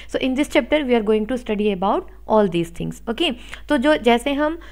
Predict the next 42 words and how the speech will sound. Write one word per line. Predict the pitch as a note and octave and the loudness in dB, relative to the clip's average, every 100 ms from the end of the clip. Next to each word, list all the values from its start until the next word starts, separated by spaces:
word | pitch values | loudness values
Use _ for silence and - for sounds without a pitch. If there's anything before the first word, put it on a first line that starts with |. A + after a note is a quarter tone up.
| - | -6
गाँवों | G#3+ A3+ C4 | 8 10 10
के | D4 | 4
अंदर | D#4 D4+ | 4 4
पढ़ | D4 C4+ | 4 4
रहे | C4+ C4 | 4 2
थे | C4+ | 2
ग्राम | A3+ G#3+ A3 | 2 4 4
सभा, | A#3+ B3 B3+ B3+ | 2 2 4 4
ग्राम | G#3+ G#3 G#3+ | 2 2 2
पंचायत, | A3+ A3 A3+ A3+ B3 - - | -2 2 4 2 0 -12 -6
तो | - | -2
यहीं | A3+ A3 D#4 | 0 0 0
पर | E4+ D#4 | 4 4
हम | A#3+ A#3+ E4+ - - - | 4 -2 -4 -12 -20 6
पढ़ेंगे | A#3+ B3 C4+ C#4+ | 8 8 4 2
म्युनिसिपल | C#4 B3 B3+ C4+ B3 C#4+ | 2 2 0 -4 0 0
कॉरपोरेशन, | C#4 G#3+ G#3+ A#3 A#3+ A#3 C#4 E4+ - | 6 4 6 2 2 2 -2 -4 -2
म्युनिसिपल | A3 G#3+ A#3 C4 | -2 -2 -2 -2
काउंसिल, | B3+ A3 F#3 F3+ E3 - - | 2 2 2 -2 -8 -8 -10
ओके। | - D#4+ E4+ - - - - | -4 -2 -2 -6 -18 -20 -2
तो | A3+ | 2
यहाँ | G3+ G3+ B3 | 2 2 4
पर | C#4+ | 2
भी | C4+ D4 | 2 2
आपको | C4 B3 | 2 2
एक | C4+ | -2
स्टोरी | C4 B3 A#3+ | 0 0 0
के | B3 | -2
through | C#4 C#4 | -4 -4
ही | C#4 | -4
दिखाया | C4 C4 B3+ | -2 0 0
कि | C4 C#4 | 0 -4
किस | C4+ B3 | -4 -2
तरीके | A#3+ A#3+ B3 | -2 0 -2
से | C4 | -4
बच्चे | A3 G3+ A3+ B3 | -4 -6 -2 -2
जो | B3 | 0
हैं | B3 | 0
वो | A#3+ | 0
एक | A#3+ | 0
गली | A3 A3+ A3+ | 0 0 2
में | B3+ | 2